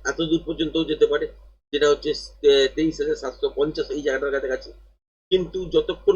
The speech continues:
মোমেন্টাম থাকবে ততক্ষণ প্লে করা যেতে পারে। আর যদি দেখেন যে এই লেভেলটার কাছাকাছি বা এই যে জোনটা দেখতে পাচ্ছেন, এই জোনটার মধ্যে যে কোনো একটা জায়গা পর্যন্ত মোমেন্টামের সঙ্গে এলো,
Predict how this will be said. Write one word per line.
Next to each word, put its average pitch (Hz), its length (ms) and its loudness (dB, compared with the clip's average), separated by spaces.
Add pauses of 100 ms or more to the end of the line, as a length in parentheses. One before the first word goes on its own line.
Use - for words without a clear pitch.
মোমেন্টাম 175 380 0
থাকবে 170 220 -2
ততক্ষণ 170 340 -2 (100)
প্লে 160 140 0 (120)
করা 147 160 6
যেতে 123 260 -4
পারে। 113 160 -4 (380)
আর - 140 0
যদি 170 260 0
দেখেন 175 260 -2
যে 180 60 0 (160)
এই 180 140 0
লেভেলটার 165 400 0
কাছাকাছি 151 340 0 (100)
বা 151 80 0 (200)
এই 175 240 0
যে 165 100 2 (100)
জোনটা 156 240 0
দেখতে 151 200 2
পাচ্ছেন, 156 200 2
এই 156 180 -2
জোনটার 143 400 -2
মধ্যে 143 240 -2 (460)
যে 147 60 0
কোনো 165 180 0
একটা 147 220 0 (220)
জায়গা 135 220 2
পর্যন্ত 135 360 -4 (120)
মোমেন্টামের 135 520 -2
সঙ্গে 131 180 -4 (100)
এলো, 175 160 2